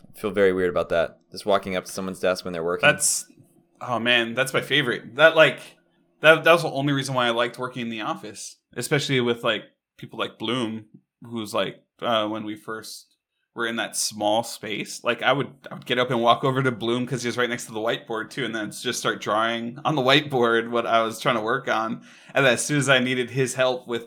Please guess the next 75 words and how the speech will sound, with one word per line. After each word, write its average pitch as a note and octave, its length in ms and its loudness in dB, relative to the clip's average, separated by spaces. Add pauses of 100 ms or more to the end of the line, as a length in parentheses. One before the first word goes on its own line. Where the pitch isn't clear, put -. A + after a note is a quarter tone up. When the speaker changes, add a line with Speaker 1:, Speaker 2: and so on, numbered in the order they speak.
Speaker 2:
like, A2 280 -4 (100)
the A2+ 100 -6
formula A#2 500 0
that A2 100 -4
I A2 80 -2
was A2 120 -6
coming A2 240 -8
up C3+ 200 -4
with, G2+ 180 -6
I'd F#2 140 -10
just - 120 -18
be - 60 -14
like, - 80 -16
"Hey, C3 100 -2
Bloom, C#3+ 280 -4
could - 140 -20
you A#2 60 -18
look C3 120 -8
at D3 60 -10
this D3 180 -12
real D3+ 100 -8
quick?" E3 380 -8 (180)
Speaker 1:
Uh-huh. A2 260 2
Speaker 2:
And A2+ 80 2
then A2+ 160 2
he A#2+ 100 -4
would, G#2+ 100 -2
like, F#2+ 200 -6
turn C#3+ 160 -2
around A2+ 480 2
and A#2 220 -6
then G#2+ 240 -8
just - 240 -14
be F#2 80 -8
like, C#2+ 220 -8 (260)
"Oh, A#2+ 400 -6
okay, D3 220 -8
we'll B2+ 160 -6
try C#3 200 -6
this." B2 300 -6
And A#2 140 -8
then G#2+ 260 -8
I A#2 100 2
would, A2+ 100 0
like, G#2 220 -4
go A2 220 -4
and G2+ 160 -6
mess A2 200 -4
with A2 120 -6
it A2+ 260 -4 (280)
and A#2+ 180 4
then A2 440 -2 (100)
go C3 120 2
back A#2+ 200 2
to A#2+ 80 -6
my A2+ 180 0
desk A#2 300 -4
and G2+ 100 -8
try A2+ 220 0
it G#2+ 100 -2
out A2+ 340 2
and A#2 120 -6
then G#2 120 -8
come A2+ 220 -4
back G2+ 300 -4
if A#2 100 -10
it A2 80 -12
didn't A2 240 -8
work A2+ 240 -8
and A2 100 -8
then, G#2+ 100 -10
like, F#2 200 -10
adjust A2 420 -8
the A2 80 -16
thing. G#2+ 420 -12